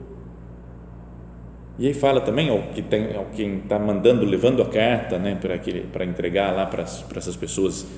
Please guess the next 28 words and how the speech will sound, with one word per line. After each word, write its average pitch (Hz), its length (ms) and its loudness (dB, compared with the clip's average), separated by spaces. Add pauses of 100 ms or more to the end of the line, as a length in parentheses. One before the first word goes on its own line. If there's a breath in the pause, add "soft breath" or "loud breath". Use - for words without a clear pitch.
(300 loud breath)
pros - 160 -4
filipenses, 113 640 0
fala: - 180 -2
"Também 147 300 4
a 123 60 0
ti, 123 160 0
leal 120 260 6
companheiro, 123 500 2 (420 loud breath)
peço 175 280 4
que 175 100 6
as 170 100 6
ajudes, 131 560 4 (240 loud breath)
pois 139 200 6
elas 190 220 4
lutaram 180 520 4
comigo 156 540 4
na 104 100 4
causa 104 320 4
do 98 80 4
Evangelho." 87 680 0 (1300)
Elas 151 140 -4
foram, - 200 -4 (300 loud breath)
elas 170 180 2
pregaram 175 480 4
o 202 40 4
Evangelho 165 500 2
junto 131 240 -2
comigo. 98 400 -4